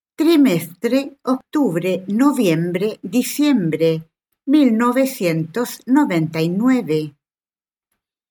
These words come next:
Si todos los seres humanos viviéramos enamorados, hasta el mismo veneno de las víboras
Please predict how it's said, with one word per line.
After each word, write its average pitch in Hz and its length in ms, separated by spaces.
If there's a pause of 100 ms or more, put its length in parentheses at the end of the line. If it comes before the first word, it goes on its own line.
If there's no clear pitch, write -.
(680)
Si 269 360
todos 294 380
los 311 160
seres 262 480
humanos 208 720
viviéramos 196 840
enamorados, 233 1080 (160)
hasta 269 320
el 269 120
mismo 302 420
veneno 233 500
de 214 120
las 254 200
víboras 180 680